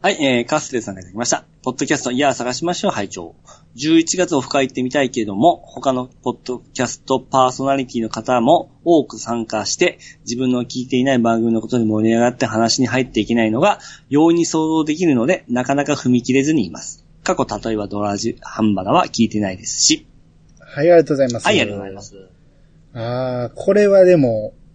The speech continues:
Speaker 1: ええ。
Speaker 2: 注意せなあかんとこですね。
Speaker 1: ほうほうほう。
Speaker 2: うん。あのー、ドアラジ結構当たり前に話しちゃってますけど、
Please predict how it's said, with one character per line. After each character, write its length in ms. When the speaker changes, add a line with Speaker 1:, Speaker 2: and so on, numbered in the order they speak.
Speaker 1:
え 80
え。 140
Speaker 2:
注 200
意 60
せ 120
な 80
あ 40
か 140
ん 60
と 80
こ 100
で 80
す 120
ね。 220
Speaker 1:
ほ 100
う 20
ほ 160
う 20
ほ 140
う。 60
Speaker 2:
う 80
ん。 960
あ 80
の 100
ー、 40
ド 240
ア 40
ラ 180
ジ 220
結 160
構 160
当 60
た 120
り 100
前 200
に 100
話 300
し 40
ち 60
ゃ 40
っ 40
て 200
ま 140
す 120
け 140
ど、 340